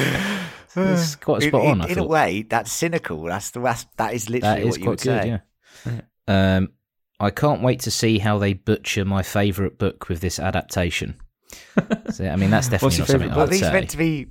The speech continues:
Speaker 3: What's your
Speaker 2: positive comments? I'm, I'm, I'm
Speaker 3: What's
Speaker 1: That's
Speaker 3: your
Speaker 2: confused.
Speaker 1: weird,
Speaker 3: favourite
Speaker 1: isn't it?
Speaker 3: book?
Speaker 1: Well, I mean, it's like, this is a, about as positive as you get, mate, to be honest. Bit annoyed that A I is calling me mate as well.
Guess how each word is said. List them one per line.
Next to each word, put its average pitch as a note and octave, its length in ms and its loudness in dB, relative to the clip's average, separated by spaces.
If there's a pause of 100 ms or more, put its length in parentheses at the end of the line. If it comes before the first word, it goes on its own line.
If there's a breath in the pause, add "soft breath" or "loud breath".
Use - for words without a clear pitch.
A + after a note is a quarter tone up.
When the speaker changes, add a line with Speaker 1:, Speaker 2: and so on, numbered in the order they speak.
(160)
Speaker 3:
What's C3 200 -4
your F#3 100 4
Speaker 2:
positive G2 420 -2
comments? E2+ 520 -4
I'm, C3+ 120 0 (100)
I'm, C3+ 240 -2 (140)
I'm A#2+ 200 -14
Speaker 3:
What's A2+ 180 0
Speaker 1:
That's C#3+ 40 0
Speaker 3:
your A#2+ 80 -2
Speaker 2:
confused. - 20 0
Speaker 1:
weird, G2+ 200 4
Speaker 3:
favourite - 40 0
Speaker 1:
isn't F2 180 0
it? - 120 -8
Speaker 3:
book? - 100 -20
Speaker 1:
Well, A2 340 4
I F#2+ 100 -4
mean, G2 400 2
it's - 280 -4
like, F#2+ 260 0
this G2 240 -2
is F#2 160 -2
a, F2 80 -4 (180)
about F#2 320 0
as E2 60 -2
positive F2+ 460 0
as F2 100 -2
you F#2 120 0
get, G2 220 0
mate, D#2 280 -6 (140)
to F2 120 -12
be - 100 -10
honest. E2+ 380 -6 (840)
Bit G2 140 -2
annoyed F2+ 320 2
that - 120 -6
A F2 180 0
I E2 80 0
is E2 80 -4
calling E2 260 -4
me E2 100 -4
mate E2 360 -4
as E2 120 -8
well. E2 200 -6